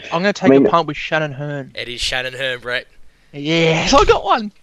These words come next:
Speaker 2: Damn it.
Speaker 1: <laughs> I'm actually good at this now.
Speaker 2: I
Speaker 1: I'm
Speaker 2: am
Speaker 1: so
Speaker 2: so
Speaker 1: good.
Speaker 2: disappointed in, in myself.
Speaker 3: I knew, Bonfa, I would get you with Brayshaw. Shannon Hearn, we're gonna have to have a lot of chat about defenders this week, boys. Sicily going down,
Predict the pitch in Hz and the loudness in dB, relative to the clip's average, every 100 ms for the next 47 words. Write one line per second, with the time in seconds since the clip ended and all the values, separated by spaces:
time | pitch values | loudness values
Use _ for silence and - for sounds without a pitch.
0 | - - - 175 165 214 208 240 - 254 | -10 0 4 6 6 4 2 2 -2 -8
1 | 233 226 233 220 - 196 160 123 123 113 | -8 -10 -8 -8 -2 0 2 4 4 2
2 | - 247 120 131 139 135 127 131 110 127 | 4 4 6 6 6 4 2 0 2 4
3 | 131 113 107 98 92 101 98 92 95 - | 4 4 0 -2 -4 -4 -4 -4 -8 -8
4 | - - 277 143 143 139 151 165 185 190 | -20 -8 -2 0 -2 -6 -8 -2 0 0
5 | 170 170 170 185 175 147 143 131 139 - | 0 -2 0 -2 0 -2 -6 -8 -8 -8
6 | 131 127 - 120 123 - 117 110 - - | -10 -12 -10 -6 -6 -6 -10 -14 -20 -12
7 | - 190 196 160 123 - - - 175 190 | 0 2 2 -2 -6 -8 -14 -2 0 2
8 | 190 202 196 175 170 160 - 165 143 127 | 2 0 0 0 -2 -4 -4 -4 -4 -6
9 | 135 - - 123 113 117 110 110 104 110 | -8 -10 -14 -14 -14 -14 -12 -14 -16 -16
10 | 95 - - 160 - 175 170 160 156 139 | -14 -8 -8 -6 -6 -6 -6 -6 -6 -8
11 | 143 143 143 | -6 -4 -6